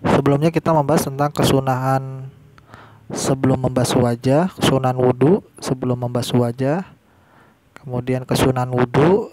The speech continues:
ketika lagi membasuh wajah, apa aja itu kesunahannya ketika kita sedang membasuh wajah.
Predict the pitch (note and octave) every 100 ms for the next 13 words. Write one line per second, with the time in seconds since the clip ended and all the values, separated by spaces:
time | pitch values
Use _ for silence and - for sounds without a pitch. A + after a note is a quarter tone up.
0 | - - C#3+ C3+ B2+ - B2+ B2+ B2+ B2
1 | B2+ B2+ B2 A#2+ - B2+ B2 B2 C3 C#3+
2 | F3 - _ _ _ _ _ - C3 A#2+
3 | B2 B2+ C#3 D3+ D3+ C#3 B2+ A#2+ B2+ C3
4 | D3+ G3+ - _ - C3 B2 B2 B2 B2+
5 | C3+ B2 B2 B2 - - - C3+ B2+ -
6 | B2+ A#2+ C#3